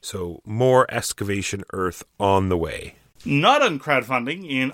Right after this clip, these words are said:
Speaker 2: honest-to-goodness retail, a couple of releases by Ravensburger, uh, are, I'm very, very enthusiastic to try. One of them is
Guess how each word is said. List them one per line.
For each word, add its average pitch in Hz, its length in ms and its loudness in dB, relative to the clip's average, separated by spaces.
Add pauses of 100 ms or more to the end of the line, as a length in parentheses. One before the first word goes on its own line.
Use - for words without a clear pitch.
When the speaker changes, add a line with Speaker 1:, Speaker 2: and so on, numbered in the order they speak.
Speaker 2:
honest-to-goodness 160 880 0
retail, 147 520 -8 (380)
a - 60 -4
couple 254 320 2
of 180 80 -6
releases 190 380 -2
by 175 180 6
Ravensburger, 139 840 2
uh, - 40 -20
are, 127 760 2
I'm 139 240 -2
very, 156 280 6
very 139 180 6
enthusiastic 117 560 -2
to - 100 -20
try. 139 400 -2 (340)
One 170 200 4
of 190 100 6
them 170 260 4
is 143 440 4